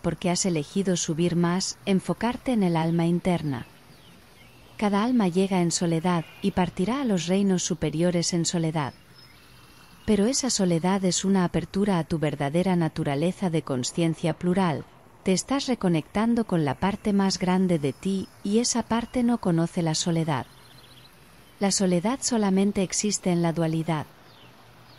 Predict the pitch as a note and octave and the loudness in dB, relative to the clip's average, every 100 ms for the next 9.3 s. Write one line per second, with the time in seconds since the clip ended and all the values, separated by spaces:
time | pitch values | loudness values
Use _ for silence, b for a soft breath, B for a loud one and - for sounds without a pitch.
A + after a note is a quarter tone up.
0 | - - C#4 C4 C4+ B3 G3+ E3 C#3 - | -20 -4 0 2 4 2 2 0 -2 -10
1 | - - - - - - - - - - | -20 -20 -20 -20 -20 -20 -20 -20 -20 -4
2 | G3 - C4 A#3+ A3+ A3+ G3+ G3 F#3 E3+ | -2 0 0 2 2 0 0 2 2 2
3 | C#3+ D3+ - - - - - - - - | -2 -8 -16 -20 -20 -20 -20 -20 -20 -20
4 | - - - G#3 F#3+ - B3 A#3+ A3+ A#3 | -20 -20 -6 -2 -2 -2 0 0 2 0
5 | G#3 A3+ G3+ F3+ D#3+ D#3+ B2+ - - - | 0 2 2 2 0 -4 -6 -10 -20 -20
6 | - - - - - - - - G#3+ B3 | -20 -20 -20 -20 -20 -20 -20 -8 0 2
7 | B3 A3+ G3 F#3+ G3+ G#3 G#3+ F#3+ F#3 F3+ | 2 0 0 0 2 2 2 2 0 0
8 | - F#3 G3 A#3 A3 G#3 G#3+ G#3+ F#3+ G3 | -2 0 2 2 0 0 0 2 2 2
9 | F#3+ F3+ E3 | 0 -2 -4